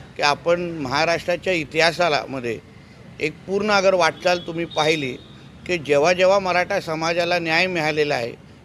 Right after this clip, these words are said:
जेव्हा जेव्हा मराठा समाजाने गुड-, गुलाल, गुलाल उधळलेला आहे, त्याचा ते फक्त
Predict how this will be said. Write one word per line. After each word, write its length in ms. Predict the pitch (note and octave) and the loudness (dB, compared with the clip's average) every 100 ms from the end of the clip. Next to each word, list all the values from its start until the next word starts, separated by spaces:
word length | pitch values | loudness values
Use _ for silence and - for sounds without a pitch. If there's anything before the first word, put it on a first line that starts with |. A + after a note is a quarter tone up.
| - | -14
जेव्हा 260 | A#2+ D3+ F3 | 0 2 4
जेव्हा 300 | F3+ F#3+ G3 | 2 2 2
मराठा 400 | F3+ E3+ E3+ F3+ | 0 -2 -2 -4
समाजाने 500 | E3 D#3+ E3+ F3 F3+ | -4 -4 -4 -4 -6
गुड-, 260 | D#3 D#3 D3+ | -10 -8 -8
गुलाल, 480 | D3 D#3 F3 F#3 | -4 2 2 2
गुलाल 340 | D3 D3+ D#3 F#3 | -2 -2 0 0
उधळलेला 500 | E3+ E3 E3 E3 D3+ | 0 2 2 2 2
आहे, 200 | C3 A#2 - - - - - - | -2 -4 -12 -20 -20 -20 -10 -2
त्याचा 400 | D#3+ - G3 F#3 | -2 0 0 0
ते 320 | - F#3 G#3 - | -2 -2 -2 0
फक्त 280 | G3 G3+ | -2 -2